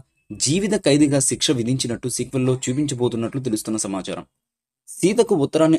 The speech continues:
అందించిన ఆఫ్రిన్ తన స్వదేశానికి తిరిగి పాకిస్తాన్ చేరుకున్న తర్వాత రామ్ గురించి మరిన్ని వివరాలు తెలుసుకుని సీతకు ఆ విషయాన్ని తెలియజేయాలని పాకిస్తాన్ ఆర్మీలో ఒక సోల్జర్గా జాయిన్ అవుతుంది. అలా జాయిన్ అయిన నేపథ్యంలో రామ్ గురించి మరిన్ని విషయాలు తెలుసుకోవడానికి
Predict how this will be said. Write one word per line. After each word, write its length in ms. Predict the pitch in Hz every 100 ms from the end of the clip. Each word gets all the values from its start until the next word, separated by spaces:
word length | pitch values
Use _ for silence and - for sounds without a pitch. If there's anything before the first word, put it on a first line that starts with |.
| -
అందించిన 380 | 127 135 135 127 -
ఆఫ్రిన్ 360 | 104 123 143 143 - _
తన 140 | - 320
స్వదేశానికి 680 | - 123 175 190 185 185 -
తిరిగి 360 | 123 127 131 135 _ _ 127
పాకిస్తాన్ 460 | 160 185 - 175 160
చేరుకున్న 320 | 143 131 131
తర్వాత 380 | 117 110 110 113 127 _ -
రామ్ 240 | 127 151 202
గురించి 260 | 190 185 180
మరిన్ని 600 | 123 139 180 160 160 156 156 -
వివరాలు 360 | 113 160 180
తెలుసుకుని 480 | 185 143 - 135 131 127 _ _ _
సీతకు 340 | 180 214 208 202 -
ఆ 60 |
విషయాన్ని 360 | 110 120 - 151
తెలియజేయాలని 600 | 139 120 123 123 117 113 120 _ _ -
పాకిస్తాన్ 500 | 135 160 190 185 180 135
ఆర్మీలో 300 | 131 139 135
ఒక 160 | 127 123
సోల్జర్గా 600 | - 131 160 165 147 139
జాయిన్ 240 | 101 95
అవుతుంది. 280 | 90 90 87 - - _ _ _ _ _
అలా 160 | 135 175
జాయిన్ 280 | 151 151 214
అయిన 160 | 208
నేపథ్యంలో 560 | 190 151 151 135 135 135 143 _ _
రామ్ 200 | 120 165
గురించి 280 | 185 170 170
మరిన్ని 340 | 165 117 170 180
విషయాలు 340 | 147 - 139
తెలుసుకోవడానికి 640 | 123 120 - 120 117 110